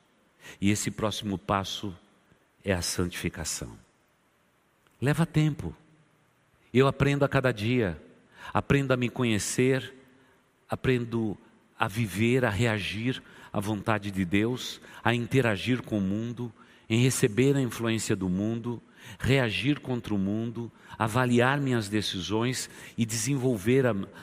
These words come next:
a minha vida. E claro, um dia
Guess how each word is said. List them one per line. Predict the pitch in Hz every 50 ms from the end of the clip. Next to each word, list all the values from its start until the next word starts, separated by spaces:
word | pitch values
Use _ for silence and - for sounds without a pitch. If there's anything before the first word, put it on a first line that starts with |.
| - - -
a | 104 101
minha | 101 101 101 101 92 82
vida. | 80 80 90 82 76 80 82 76 - - - - - - - - - _ _ _ _ - -
E | 98 98
claro, | - - 113 113 110 107 104 92 87 - - - - - _ _
um | 101 104 104
dia | 90 82 107 123 127 117 95 80 73